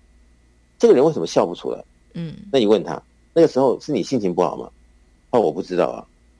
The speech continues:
Speaker 1: 就我反正我，我，我这一辈子就是随时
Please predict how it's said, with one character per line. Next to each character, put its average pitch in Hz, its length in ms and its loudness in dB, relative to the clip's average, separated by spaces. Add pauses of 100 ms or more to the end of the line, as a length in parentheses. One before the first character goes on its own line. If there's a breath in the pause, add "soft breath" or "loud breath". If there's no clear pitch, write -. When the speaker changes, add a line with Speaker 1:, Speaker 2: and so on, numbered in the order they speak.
(140)
Speaker 1:
就 127 180 6
我 98 160 2
反 101 200 -2
正 107 100 2
我， 80 120 2 (260)
我， 101 260 4
我 107 120 4
这 143 120 2
一 123 60 6
辈 113 180 4
子 80 80 -4
就 90 120 0
是 82 220 -2
随 104 240 2
时 98 280 2